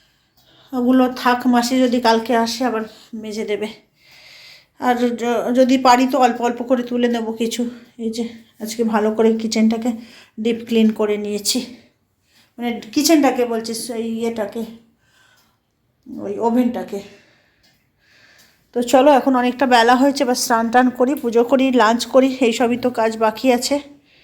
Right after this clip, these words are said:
তো বন্ধুরা, এই যে স্নান টান করে,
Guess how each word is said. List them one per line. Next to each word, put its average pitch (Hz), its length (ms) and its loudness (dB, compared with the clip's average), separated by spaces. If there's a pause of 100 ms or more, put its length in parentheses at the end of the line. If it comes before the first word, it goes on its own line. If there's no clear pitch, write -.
(1160)
তো 269 100 -4
বন্ধুরা, 262 420 2
এই 262 100 2
যে 262 120 2 (100)
স্নান 277 380 2
টান 285 280 4
করে, 269 240 2